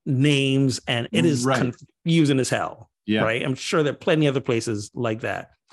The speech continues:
Speaker 1: But no time in my life have I walked up to the wrong house, rang the doorbell, and the person starts shooting at me, or they answered the door with a gun in their hand,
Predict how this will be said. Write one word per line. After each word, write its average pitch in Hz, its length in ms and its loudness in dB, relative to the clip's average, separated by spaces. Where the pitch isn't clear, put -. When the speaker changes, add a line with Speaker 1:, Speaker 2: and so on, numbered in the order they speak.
Speaker 1:
But 165 140 6
no 190 180 2
time 190 220 2
in 147 120 4
my 139 680 2
life 110 580 -4
have 127 140 0
I 147 60 6
walked 127 300 2
up 131 40 -4
to 120 60 -4
the 120 80 -2
wrong 120 240 0
house, 107 400 -4
rang 117 160 -2
the 110 80 -2
doorbell, 98 640 -2
and 107 640 -4
the 123 180 -4
person 135 320 -2
starts 117 300 -2
shooting 113 180 -2
at 104 140 -8
me, 90 260 -12
or 143 140 2
they 143 160 0
answered 139 360 -2
the 120 80 -2
door 117 220 0
with 113 140 0
a 110 40 -2
gun 113 200 -2
in 98 80 -4
their 101 140 -2
hand, 87 320 -8